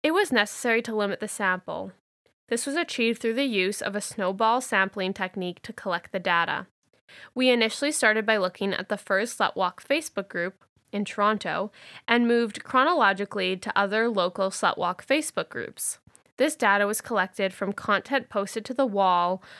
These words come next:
on each page by the administrators, who established and moderated the page, and commenters and collaborators,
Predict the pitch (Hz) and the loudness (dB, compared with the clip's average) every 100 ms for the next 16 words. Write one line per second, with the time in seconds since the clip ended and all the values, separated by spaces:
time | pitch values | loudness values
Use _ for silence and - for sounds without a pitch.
0 | - 208 - 233 262 - 185 170 180 - | -2 0 0 -4 -6 -6 -2 0 -2 -2
1 | 185 180 196 240 240 196 185 - 190 165 | 2 4 2 0 0 0 -2 -4 -6 -4
2 | 180 277 - - _ _ 233 208 - 180 | -2 -4 -6 -14 _ _ -4 -2 2 4
3 | 175 214 254 - - 202 196 175 175 170 | 4 0 -6 -8 -6 -2 0 0 0 -2
4 | 170 170 165 160 165 208 - _ - - | -4 -10 -8 -6 -6 -8 -14 _ -20 -20
5 | - - 208 208 - 202 202 226 294 302 | -8 0 2 2 2 2 2 0 2 2
6 | 320 - 262 262 254 190 175 175 170 165 | 0 0 -2 -2 0 2 2 0 -4 -4
7 | 170 240 - | -4 -4 -8